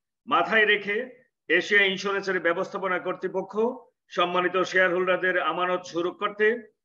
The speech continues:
আন্তরিকভাবে কাজ করে যাচ্ছে এবং পরিকল্পনা গ্রহণ করেছে। আপনারা আরো জেনে আনন্দিত হবেন যে বিগত তিন বছর যাবৎ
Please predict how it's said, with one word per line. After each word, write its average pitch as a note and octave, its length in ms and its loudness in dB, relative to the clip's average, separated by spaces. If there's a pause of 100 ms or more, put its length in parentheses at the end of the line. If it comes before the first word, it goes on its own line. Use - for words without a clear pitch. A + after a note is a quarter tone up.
(200)
আন্তরিকভাবে F3 680 0
কাজ F3 240 -2
করে F3+ 200 -4
যাচ্ছে F#3 360 -6 (440)
এবং E3 200 -2 (400)
পরিকল্পনা F3+ 580 2
গ্রহণ E3 340 0
করেছে। C#3+ 400 -4 (720)
আপনারা F#3+ 400 4
আরো G3+ 140 6
জেনে G#3+ 360 2
আনন্দিত G3+ 340 -2
হবেন G#3+ 300 2
যে A#2 340 -8 (320)
বিগত G3 580 4
তিন G3 180 0
বছর G3+ 340 0
যাবৎ D3 280 0